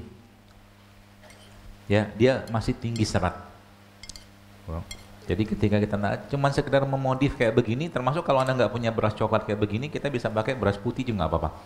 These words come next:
Tapi ingat, jangan banyak-banyak. Kan karbo lagi kan. Tapi ini jauh lebih baik makan nasi kayak begini, ya, kalau apa? Kalau seandainya Anda, apa tuh namanya,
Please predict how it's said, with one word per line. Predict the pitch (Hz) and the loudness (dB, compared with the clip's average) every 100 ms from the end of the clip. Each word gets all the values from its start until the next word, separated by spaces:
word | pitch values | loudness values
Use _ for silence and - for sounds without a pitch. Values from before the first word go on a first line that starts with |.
| - - - | -20 -20 -12
Tapi | - 117 147 147 | 0 2 4 4
ingat, | 147 - - - - - - - | 2 -2 -18 -20 -20 -20 -20 -2
jangan | 123 123 | 2 4
banyak-banyak. | 120 120 110 110 123 - - - - - - - - - | 4 4 2 2 0 -4 -10 -20 -20 -20 -20 -20 -12 -4
Kan | 151 | 2
karbo | 147 123 120 | 4 4 6
lagi | 123 135 127 107 | 6 6 2 -2
kan. | 107 - - - - - - - | -2 -2 -12 -20 -20 -20 -20 -8
Tapi | - 117 165 | 0 2 2
ini | 170 | 0
jauh | 135 139 147 | 4 6 6
lebih | 143 127 | 4 4
baik | 120 104 160 - - - 113 | 4 6 4 0 -8 -10 -6
makan | 117 127 123 | -4 -2 0
nasi | 120 | 0
kayak | 123 113 110 | 2 2 2
begini, | 107 101 120 185 - - - - 110 | 0 0 0 -4 -6 -16 -20 -8 -4
ya, | |
kalau | 113 120 139 | 2 4 4
apa? | 110 - 160 - - - | 2 2 0 0 -10 -14
Kalau | - 113 123 | 0 0 2
seandainya | 98 117 110 131 139 | -2 2 2 4 2
Anda, | 123 123 170 214 - - - - - - - - - - - - - - - - | 4 4 4 0 -10 -18 -20 -20 -20 -20 -20 -20 -20 -20 -20 -20 -20 -20 -20 -14
apa | - 98 117 | -4 -2 -2
tuh | 120 | -2
namanya, | 113 113 117 127 | 0 0 -2 -4